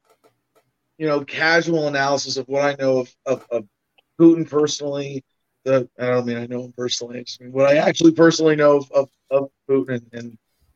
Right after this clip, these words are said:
and him, um, and, uh, what I know about Biden and how the U S military machine makes decisions.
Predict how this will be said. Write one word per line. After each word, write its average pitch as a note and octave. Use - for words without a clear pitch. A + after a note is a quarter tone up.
and C#3+
him, C3
um, C3+
and, C3
uh, C3
what D3+
I D3+
know D3+
about C#3
Biden C#3+
and C3
how C3
the B2+
U C3+
S B2+
military C#3
machine C3+
makes B2+
decisions. C3